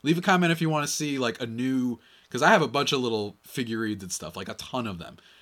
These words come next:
So if you want me to add, like, a new one each episode, leave a comment or, or, or D M me or whatever on Twitter. And with that all being said, ladies and gentlemen, that about does it for today's edition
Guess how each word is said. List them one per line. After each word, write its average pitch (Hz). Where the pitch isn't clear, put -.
So 110
if 101
you 151
want 170
me 175
to 147
add, 127
like, 117
a 107
new 107
one 131
each 117
episode, 151
leave 143
a -
comment 110
or, 120
or, 117
or 127
D 113
M 101
me 101
or 98
whatever 95
on 90
Twitter. -
And 104
with 123
that 160
all 180
being 180
said, 175
ladies 165
and 131
gentlemen, 156
that 160
about 156
does 131
it 131
for 160
today's 131
edition 110